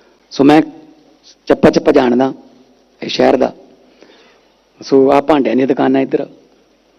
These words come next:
ਇੱਥੇ ਫੁਲਕਾਰੀਆਂ, ਤੇ ਲੋਕ, ਪੂਰੀ ਦੁਨੀਆ 'ਚੋਂ ਲੋਕ ਸ਼ਾਪਿੰਗ ਕਰਨ ਲਈ ਇੱਥੇ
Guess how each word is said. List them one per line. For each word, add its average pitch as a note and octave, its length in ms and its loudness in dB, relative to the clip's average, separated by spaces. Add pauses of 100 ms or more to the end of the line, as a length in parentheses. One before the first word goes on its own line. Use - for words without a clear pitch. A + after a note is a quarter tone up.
(640)
ਇੱਥੇ - 200 -2
ਫੁਲਕਾਰੀਆਂ, C3 760 2 (1300)
ਤੇ B2 160 4
ਲੋਕ, C#3 340 4
ਪੂਰੀ - 440 -4
ਦੁਨੀਆ F#3+ 320 6
'ਚੋਂ F#3+ 180 4
ਲੋਕ E3+ 260 4
ਸ਼ਾਪਿੰਗ C#3+ 340 0
ਕਰਨ C3+ 240 -2
ਲਈ C3 240 -2
ਇੱਥੇ B2+ 340 -8